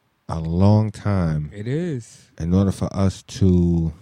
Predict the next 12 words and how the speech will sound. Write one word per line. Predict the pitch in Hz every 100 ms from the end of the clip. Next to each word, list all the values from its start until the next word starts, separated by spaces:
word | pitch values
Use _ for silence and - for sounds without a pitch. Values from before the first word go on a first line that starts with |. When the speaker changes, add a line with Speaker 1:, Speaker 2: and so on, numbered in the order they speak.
| _ _ _ _ _ _ _ _ _ _ - - _ _ _ _ _ _
Speaker 1:
in | - 127
order | 156
for | 160 160
us | 156
to | -
what? | 160 165 - _ _ _ -
Exactly. | 95 90 92 82 76 107 - -
In | 90
order | 107
for | 104 -
us | 107 -
to | - 110 101 95